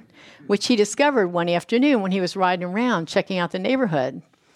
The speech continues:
So he said, "Well, I can't live here." And so he went and got his own real estate agent and got himself another apartment. But by doing that, his,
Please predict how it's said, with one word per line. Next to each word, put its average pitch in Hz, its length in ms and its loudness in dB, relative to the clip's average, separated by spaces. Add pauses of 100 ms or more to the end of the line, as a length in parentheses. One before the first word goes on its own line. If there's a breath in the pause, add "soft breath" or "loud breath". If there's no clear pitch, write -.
(380 loud breath)
So - 180 0
he 220 140 2
said, 214 140 0
"Well, 185 60 4
I 190 80 2
can't 208 280 -4
live 233 180 0
here." 165 460 0 (760 soft breath)
And 190 160 -2
so 175 360 2
he 185 240 2
went 226 240 2
and 196 80 -4
got 185 160 4
his 175 100 -4
own 269 180 4
real 196 140 4
estate 160 320 2
agent 147 600 -2
and 170 160 -4
got 160 160 2
himself 156 360 -2
another 147 280 -2
apartment. 202 640 -4 (240 loud breath)
But 160 100 -4
by 165 160 0
doing 247 380 2
that, 135 360 -2 (800 soft breath)
his, 156 340 -2